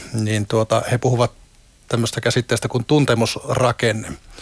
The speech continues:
Vi-, viitaten tähän me-, metamodernismiin ja tuntemusrakenteella tarkoitetaan tämmöistä ikään kuin häivähtävää kokemisen ja a-, ajattelemisen tapaa, joka ei ikään kuin vielä ole vakiintunut ja jota ei täysissä määrin hahmoteta, vaan joka on ikään kuin tulollaan.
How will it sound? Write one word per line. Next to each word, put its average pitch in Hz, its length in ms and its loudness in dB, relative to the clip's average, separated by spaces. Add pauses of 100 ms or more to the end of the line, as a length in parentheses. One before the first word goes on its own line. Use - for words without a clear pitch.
(520)
Vi-, 120 180 4
viitaten 113 400 2
tähän 113 220 0
me-, 120 180 2
metamodernismiin 117 800 0
ja 110 60 -4
tuntemusrakenteella 113 1080 0 (220)
tarkoitetaan 117 680 0
tämmöistä 120 420 -2 (640)
ikään 127 200 0
kuin 131 240 2
häivähtävää 120 960 0 (280)
kokemisen 120 720 -2 (100)
ja 110 160 -2
a-, 139 60 2 (120)
ajattelemisen 117 720 0
tapaa, 117 300 0
joka 107 320 -4
ei 113 240 -4
ikään 117 200 -2
kuin 117 140 -4
vielä 120 240 2
ole 113 360 -2
vakiintunut 120 580 0
ja 113 60 -2
jota 110 300 -2
ei 117 60 0 (240)
täysissä 120 420 0
määrin 110 360 0 (460)
hahmoteta, 117 680 0
vaan 110 140 2
joka 113 220 0
on 113 220 2
ikään 117 180 0
kuin 117 160 -2
tulollaan. 104 600 4